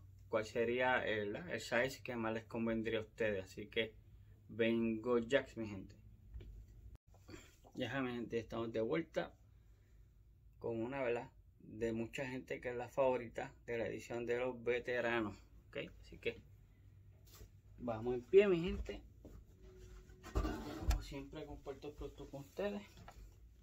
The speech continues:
Y aquí está, ¿ok? Size small, talla pequeña, talla chica. Y miren, mi gente, como quiera,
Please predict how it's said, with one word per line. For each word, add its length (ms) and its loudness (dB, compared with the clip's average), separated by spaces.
Y 80 -6
aquí 240 -10
está, 220 -16
¿ok? 180 -14
Size 460 2
small, 400 -2
talla 280 -2
pequeña, 520 -4
talla 280 -6
chica. 420 -10
Y 100 -12
miren, 280 -6
mi 140 -4
gente, 260 -10
como 240 -10
quiera, 320 -8